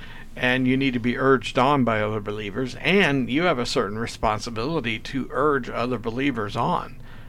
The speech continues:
And so, is, as much as God is a community,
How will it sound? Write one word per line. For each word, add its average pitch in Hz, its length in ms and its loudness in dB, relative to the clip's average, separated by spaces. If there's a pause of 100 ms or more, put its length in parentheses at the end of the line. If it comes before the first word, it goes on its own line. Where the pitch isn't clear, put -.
(280)
And 110 420 -2
so, 113 760 0 (200)
is, 117 260 0 (140)
as 113 200 -2
much 135 280 2
as 113 140 -2
God 117 420 2
is 120 160 -2
a 113 60 0
community, 104 760 -4